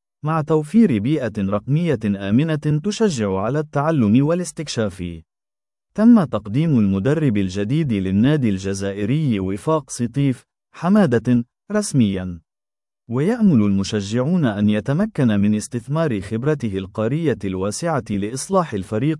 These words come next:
وإعادته إلى النتائج الإيجابية. الهدف هو تمكين النادي من استعادة طريق المنافسة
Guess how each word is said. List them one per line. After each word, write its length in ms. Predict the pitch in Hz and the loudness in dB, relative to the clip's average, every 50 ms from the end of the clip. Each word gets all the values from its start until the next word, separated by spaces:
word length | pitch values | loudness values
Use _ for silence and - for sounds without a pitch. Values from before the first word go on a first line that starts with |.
| 156 | -2
وإعادته 1000 | 156 156 151 151 156 170 175 170 170 165 160 165 175 165 151 113 98 101 113 113 - | -2 -2 -2 -2 -4 -4 -4 -2 0 0 0 0 -2 -2 -2 -2 -2 -2 -4 -4 -4
إلى 160 | 156 175 170 | -4 -4 -2
النتائج 640 | 165 165 170 175 - - 175 156 110 101 98 98 110 | -2 -2 -4 -4 -2 -2 -2 -2 -2 -4 -4 -2 -2
الإيجابية. 1000 | 117 127 135 143 143 147 151 151 147 147 123 101 95 92 95 98 95 90 85 80 _ _ _ _ _ _ _ _ _ _ _ _ _ - | -2 -2 -2 -2 -2 0 0 2 2 2 2 2 0 -4 -6 -10 -12 -12 -12 -16 _ _ _ _ _ _ _ _ _ _ _ _ _ -4
الهدف 540 | 135 143 151 156 190 226 226 226 202 - 123 | -4 -2 0 0 0 2 2 2 0 0 0
هو 320 | 110 101 107 113 107 107 | -2 0 0 2 2 2
تمكين 500 | 104 - 120 117 113 120 - 190 202 175 | 2 2 2 2 2 2 2 4 4 4
النادي 520 | 127 101 101 107 131 151 160 143 123 113 104 | 4 4 4 4 4 4 4 2 2 4 4
من 160 | 101 110 127 | 4 4 4
استعادة 760 | 139 - - - 156 156 175 202 208 165 131 113 - 110 104 | 2 0 -2 -4 -4 0 2 2 2 2 2 0 0 -2 -4
طريق 420 | 104 113 110 135 160 170 151 117 | -2 -2 -2 0 -2 -2 -2 -2
المنافسة 680 | 101 98 95 95 98 98 98 - - 160 - - 151 | 0 0 2 2 0 0 -2 -4 -6 -6 -4 -4 -4